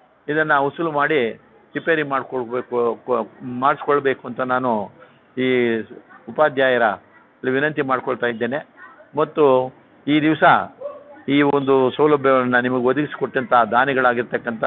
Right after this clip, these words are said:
ನನ್ನ ಹಳೆಯ ವಿದ್ಯಾರ್ಥಿ ಆಗಿರ್ತಕ್ಕಂಥ ಅಕ್ರಮ್ ಪಾಷ, ಅಕ್ರಮ್ ಪಾಷ ಅವರಪ್ಪ ಅವ್ರ ಲೈನ್ ಮ್ಯಾನ್ ಆಗಿದ್ದ. ಆಗ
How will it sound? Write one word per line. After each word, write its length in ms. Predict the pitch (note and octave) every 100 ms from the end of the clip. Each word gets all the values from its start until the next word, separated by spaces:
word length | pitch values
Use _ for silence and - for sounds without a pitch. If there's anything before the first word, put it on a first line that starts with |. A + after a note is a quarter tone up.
| B2
ನನ್ನ 160 | B2 A#2+
ಹಳೆಯ 180 | B2 D3 C#3+
ವಿದ್ಯಾರ್ಥಿ 360 | B2+ D3 C#3+ C3
ಆಗಿರ್ತಕ್ಕಂಥ 540 | A#2+ G#2+ A#2+ - A#2 D#3+ G2 - - - B2+
ಅಕ್ರಮ್ 280 | - E3 D3
ಪಾಷ, 160 | A#2+ - F#2+ - A2+ - - - -
ಅಕ್ರಮ್ 280 | C3 E3+ E3 D#3
ಪಾಷ 200 | C#3+ D#3+ B2 G2 - - - - - - F#3 A3 A#3+ G3+ G3+ F3 A#2+ G2 - _ -
ಅವರಪ್ಪ 320 | D#3 F3 E3+ F3+
ಅವ್ರ 100 | D#3+ D3+
ಲೈನ್ 180 | F3+ F3+
ಮ್ಯಾನ್ 140 | E3+ D3+
ಆಗಿದ್ದ. 220 | C3 B2 C3+ G3+ - - _ _ _ _ _ - - - - - B2
ಆಗ 100 | F3